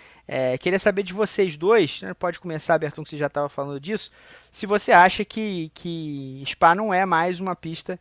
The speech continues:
de fato, assim, Spa está além de uma modificação de segurança de comportar monopostos hoje, se não tem jeito mesmo.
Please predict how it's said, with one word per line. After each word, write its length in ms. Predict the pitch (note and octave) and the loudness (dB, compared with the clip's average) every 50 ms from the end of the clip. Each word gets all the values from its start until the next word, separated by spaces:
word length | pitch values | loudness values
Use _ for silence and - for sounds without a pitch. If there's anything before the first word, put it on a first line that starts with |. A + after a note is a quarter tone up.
| _ _ _ _ _ _ | _ _ _ _ _ _
de 160 | - C#3 F3 G3 | -8 -6 -6 -6
fato, 580 | - - - F3+ F3 G3 G#3+ - - B3+ B3+ | -2 6 10 12 12 12 12 8 4 -2 0
assim, 420 | A3 F3+ - F#3+ E3+ C#3+ C#3 D#3 E3 - D3+ | 0 0 0 -2 -6 -8 -8 -12 -12 -12 -14
Spa 360 | - - - F#3 G3 A3 G#3 - - - - - _ _ | -4 6 8 10 10 10 8 2 -12 -20 -20 -20 _ _
está 520 | - - - - - G3 G3+ G#3 G#3 G3 - _ _ _ _ _ _ _ | -8 -8 -2 8 10 12 12 12 10 8 4 _ _ _ _ _ _ _
além 720 | - F#3+ G#3+ A3 G#3+ G#3 G3+ G#3 A3+ C4 D#4 E4+ F4+ F4+ _ _ _ | 8 10 12 12 12 10 10 8 8 6 4 2 -2 -4 _ _ _
de 340 | B3 A3 E3 D#3 F3 G#3 G#3+ | -20 -14 -10 -6 -2 -2 0
uma 520 | G#3+ A3 A3+ A3+ A#3 A3+ G#3 D#3+ C#3+ - _ _ _ _ _ _ | 0 0 4 8 10 10 10 8 6 2 _ _ _ _ _ _
modificação 1000 | - E3+ F3+ A3 B3 G#3+ G3+ - - A#3+ - - - F#3 - - - G#3+ A#3 B3 | -6 0 6 6 6 6 4 -8 -10 -6 4 4 4 4 4 4 0 0 2 0
de 80 | A3+ - | -4 -6
segurança 760 | - B3 G#3 G#3 G#3+ F3+ F3 F#3 G#3 G#3+ - - A#3+ A3 - _ _ _ _ _ - | -8 -10 -6 -2 2 4 4 4 4 0 0 -2 -2 -4 -4 _ _ _ _ _ -12
de 120 | E3 F#3 | -12 -6
comportar 580 | - G#3 G#3 G3 F#3 G#3 G3 D#3 - - F#3 F#3+ | -2 -2 -2 -2 0 0 0 0 2 2 2 2
monopostos 720 | F#3+ F#3+ F#3 F#3 F3+ - - E3+ E3 E3 - - D#3 C3+ | 2 0 -2 -4 -6 -4 -2 0 0 0 -2 -6 -14 -10
hoje, 280 | C#3 B2+ A#2 A#2 C#3 C#3+ | -8 -8 -8 -10 -14 -18
se 180 | - - - | -16 -10 -8
não 180 | E3+ F3+ G3 G#3 | -6 -6 -6 -6
tem 280 | - - G#3 G3 G3+ F3+ | -2 -2 0 0 0 -2
jeito 380 | C#3+ D#3 E3+ F3 F3 - F3+ | 0 0 0 0 -2 -4 -8
mesmo. 320 | D3+ B2+ A#2 A2 A#2 A#2+ | -8 -8 -8 -8 -12 -16